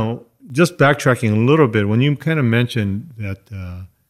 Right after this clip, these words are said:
traffickers use all these techniques, and, you know, back in Thailand,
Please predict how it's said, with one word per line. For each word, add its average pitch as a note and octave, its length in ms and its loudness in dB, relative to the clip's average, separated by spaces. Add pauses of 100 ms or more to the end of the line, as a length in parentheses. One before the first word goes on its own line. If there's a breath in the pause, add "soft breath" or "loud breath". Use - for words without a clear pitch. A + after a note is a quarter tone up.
(340)
traffickers A2+ 480 -4
use G2+ 160 -6
all G#2 140 -4
these G2 140 -6
techniques, G2 760 -10
and, F#2+ 100 -14
you G2 80 -8
know, F#2+ 360 -10 (140)
back G2+ 220 -8
in G2 100 -8
Thailand, F#2 680 -8